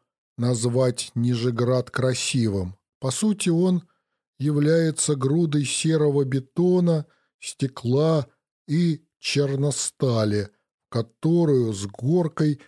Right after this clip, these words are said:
напихали неона, добавили щепотку старины и подали к столу.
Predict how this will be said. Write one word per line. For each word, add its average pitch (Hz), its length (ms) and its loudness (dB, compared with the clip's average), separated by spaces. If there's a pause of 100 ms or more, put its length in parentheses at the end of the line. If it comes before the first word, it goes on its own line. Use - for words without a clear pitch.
(180)
напихали 143 720 0
неона, 143 840 2 (360)
добавили 135 520 2
щепотку 123 800 -4
старины 123 840 0 (320)
и 127 40 -8
подали 127 580 0
к - 100 -8
столу. 120 680 0